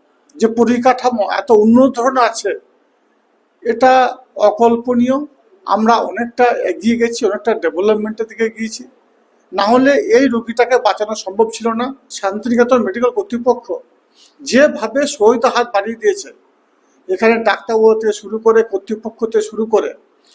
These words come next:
সিস্টাররা থেকে শুরু করে, প্রত্যেককে যেভাবে সহায়তা হাত বাড়িয়ে দিয়েছে, আমি সকলের কাছে কৃতজ্ঞ। আমি মরারই থেকে বাড়ি ফিরছিলাম, পাশে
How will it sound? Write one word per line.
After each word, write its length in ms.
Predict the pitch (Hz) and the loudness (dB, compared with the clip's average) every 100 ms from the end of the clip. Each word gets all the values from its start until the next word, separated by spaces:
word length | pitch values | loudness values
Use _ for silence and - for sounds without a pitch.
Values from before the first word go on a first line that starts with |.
| _ | _
সিস্টাররা 640 | - - 226 - 240 226 226 | -8 -2 -2 0 0 2 0
থেকে 160 | 226 214 | 0 -2
শুরু 240 | - 214 233 | -2 -6 0
করে, 160 | 214 | 0
প্রত্যেককে 500 | - 247 240 294 294 262 | 0 -4 -4 -6 -4 -4
যেভাবে 280 | 202 220 262 | 0 2 2
সহায়তা 280 | - 226 240 | 2 2 2
হাত 140 | 214 226 | 0 0
বাড়িয়ে 220 | 214 214 226 | 0 -2 -4
দিয়েছে, 260 | 240 240 277 - _ _ _ _ - | -10 -4 -6 -6 _ _ _ _ -4
আমি 140 | 214 240 | 0 0
সকলের 220 | 220 190 220 | 0 0 2
কাছে 160 | 220 220 | 0 -4
কৃতজ্ঞ। 440 | 208 - 233 233 269 285 - _ _ _ - - - | -16 -2 -2 0 -2 -2 -12 _ _ _ -20 -20 -6
আমি 240 | 202 247 277 254 - - _ _ _ _ | 2 4 2 0 -12 -20 _ _ _ _
মরারই 460 | 190 196 226 240 247 | -2 4 6 6 2
থেকে 160 | 247 | -4
বাড়ি 200 | 247 185 233 | 0 0 -2
ফিরছিলাম, 440 | - 233 240 247 269 277 - | -10 -10 -4 -2 -2 -6 -4
পাশে 260 | 180 - | -2 -2